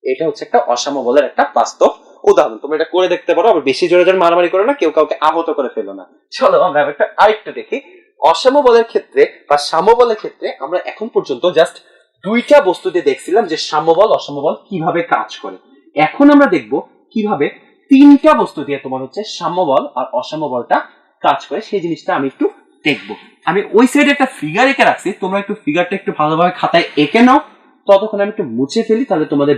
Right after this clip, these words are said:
বোঝাইতে আমার সুবিধা হবে। দেখো তো আমি কি লিখছি, মনে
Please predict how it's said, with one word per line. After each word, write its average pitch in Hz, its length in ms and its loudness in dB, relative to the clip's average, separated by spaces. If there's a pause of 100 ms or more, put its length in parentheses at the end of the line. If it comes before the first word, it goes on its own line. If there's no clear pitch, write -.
বোঝাইতে 135 400 2
আমার 175 140 0 (100)
সুবিধা 135 360 2
হবে। - 140 -16 (560)
দেখো 160 220 2
তো - 100 0
আমি 233 140 2
কি 226 140 -2
লিখছি, 196 260 -4 (1200)
মনে 247 260 4